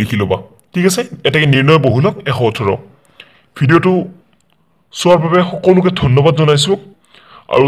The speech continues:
তোমালোকে নিশ্চয়কৈ মই বুজি পালোঁ, তোমালোকে এম ডি এন কেনেকৈ উলিয়াই মুঠ অংকটো বুজি পালা।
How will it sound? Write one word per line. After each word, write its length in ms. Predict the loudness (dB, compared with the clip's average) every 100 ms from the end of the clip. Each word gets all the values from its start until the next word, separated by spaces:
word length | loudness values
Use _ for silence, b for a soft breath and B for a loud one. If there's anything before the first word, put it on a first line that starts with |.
| 0
তোমালোকে 340 | 2 2 2 0 -4 -10 _ _ -4
নিশ্চয়কৈ 400 | -4 -2 -2 -2 -2
মই 100 | 0
বুজি 140 | -2 0
পালোঁ, 200 | 0 0 -4
তোমালোকে 320 | -4 0 0 0 -2
এম 80 | 0 0
ডি 60 | 0
এন 80 | 0 -4 b b b b b b b _ -2
কেনেকৈ 320 | 0 0 0 0 -2
উলিয়াই 300 | -2 0 2 2 0
মুঠ 200 | 0 -2 -14 -20 _ _ _ _ _ _ _ -10
অংকটো 260 | -6 -4 -4 -2
বুজি 200 | -2 0 0
পালা। 200 | 0